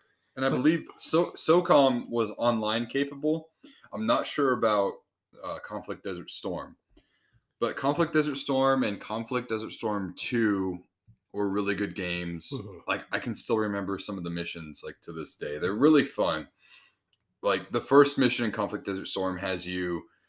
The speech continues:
Speaker 1: in the Kuwait invasion part, and you gotta, like, go across this bridge and,
Speaker 2: Oh,
Speaker 1: you know,
Speaker 2: shit.
Speaker 1: do this and that. Like, it's really fun, really fun game. And I think that is a forgotten, not, like, a hidden gem by
Speaker 2: Yeah.
Speaker 1: any means,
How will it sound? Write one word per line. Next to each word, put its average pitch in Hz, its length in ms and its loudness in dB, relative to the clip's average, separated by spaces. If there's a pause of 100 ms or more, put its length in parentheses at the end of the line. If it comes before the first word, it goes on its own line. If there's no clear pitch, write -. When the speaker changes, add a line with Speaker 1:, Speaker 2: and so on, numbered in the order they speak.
(380)
Speaker 1:
in 104 160 0
the 92 80 -4
Kuwait 95 720 -2 (160)
invasion 90 580 -4
part, 87 240 -2
and 87 80 -8
you 90 60 -8
gotta, 92 160 2
like, 85 360 -2 (160)
go 87 180 -2
across 82 420 -4
this - 140 -10
bridge 147 720 8
and, 73 200 -8 (220)
Speaker 2:
Oh, 185 60 -6
Speaker 1:
you 95 160 -4
know, 80 80 -2
Speaker 2:
shit. 87 140 -12
Speaker 1:
do 101 100 -4
this 92 220 -4
and 90 120 -8
that. 135 240 0
Like, 90 200 -6 (640)
it's 147 120 -4
really 185 220 6
fun, 104 380 4 (180)
really 147 220 6
fun 123 240 0
game. 92 340 -4
And 104 100 -2
I 123 100 6
think 127 280 6 (720)
that 113 340 4 (120)
is 95 240 -4
a 95 140 -2
forgotten, 101 840 -2 (440)
not, 196 140 0
like, 175 160 6
a - 60 -8
hidden 104 400 0
gem 98 440 -2 (160)
by 117 140 4
Speaker 2:
Yeah. 110 60 0
Speaker 1:
any 113 140 2
means, 113 460 0